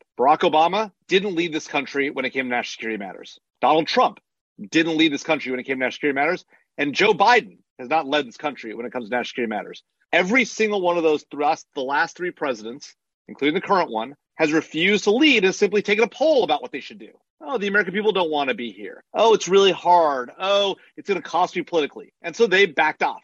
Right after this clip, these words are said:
Things they knew weren't in the national interest. They did things they knew were contrary to the security of Americans at home and abroad because the polls didn't support them. The American people at the end of the day, though, when it comes to national security matters,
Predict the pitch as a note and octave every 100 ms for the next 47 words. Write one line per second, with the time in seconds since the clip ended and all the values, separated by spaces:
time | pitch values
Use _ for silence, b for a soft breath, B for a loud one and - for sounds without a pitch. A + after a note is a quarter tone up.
0 | _ B3+ G#3 G#3+ G3+ G#3 D3+ B2+ A#3 A#3+
1 | F#3 F3 D#3 C#3+ - A#2 - D#3 - _
2 | D#3 D#3 A3 B3 G3+ G3+ F#3+ G3 G3 -
3 | - A3+ C4+ - F3 D3+ D#3 D3+ b b
4 | b - F3+ D3 - - F#3+ G3 F3+ E3
5 | D#3 D#3+ F3 G#3+ G3+ _ _ C3+ C#3+ D#3
6 | F3+ G#3+ F3+ C#3+ B2+ E3+ - A#3 G3 G#3
7 | G#3 F3+ - _ G3 - A3 G#3+ F3+ A3+
8 | - - C4+ - - _ F3 A#3+ G#3+ F3
9 | C4 C#4 A3 G3+ E3+ D3+ D3 C#3 C3+ C3+
10 | C3+ - _ D#3 D#3 F3+ D3+ D#3 - -
11 | B3+ F#3 C#3+ D3+ -